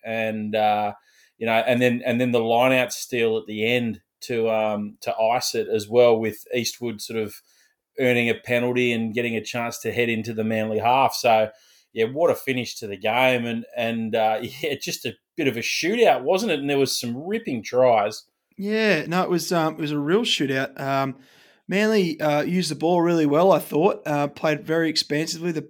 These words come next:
Speaker 2: the back line started to really gel. Uh, I thought, um, the five eight had a good game. Robbie McIntosh has come over from Gordon. Um, the outside centre, Angus Bell, had come over from Sydney Uni. It was really starting to catch the eye, made some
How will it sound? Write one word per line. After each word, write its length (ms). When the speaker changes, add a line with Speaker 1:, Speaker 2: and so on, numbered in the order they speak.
Speaker 2:
the 100
back 280
line 400
started 340
to 120
really 360
gel. 500
Uh, 340
I 80
thought, 540
um, 400
the 60
five 340
eight 240
had 140
a 100
good 320
game. 260
Robbie 200
McIntosh 480
has 100
come 180
over 160
from 200
Gordon. 540
Um, 720
the 160
outside 300
centre, 220
Angus 280
Bell, 280
had 140
come 180
over 140
from 120
Sydney 260
Uni. 340
It 140
was 240
really 240
starting 260
to 60
catch 320
the 100
eye, 140
made 200
some 180